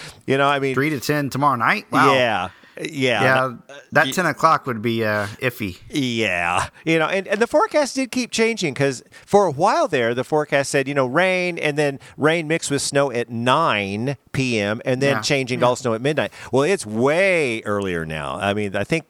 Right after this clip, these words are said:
Speaker 1: what is the latest? It's, uh, six.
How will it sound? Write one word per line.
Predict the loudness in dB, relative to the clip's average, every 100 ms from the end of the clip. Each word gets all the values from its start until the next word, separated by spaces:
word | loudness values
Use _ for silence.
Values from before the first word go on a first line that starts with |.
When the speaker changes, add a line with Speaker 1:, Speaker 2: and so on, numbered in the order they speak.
| 0
Speaker 1:
what | 0
is | 0
the | -4
latest? | 0 2 0 -2 -2
It's, | -4 -2 -2
uh, | 0 0 -2
six. | -4 -2 -2 0 0 -2 -4 -6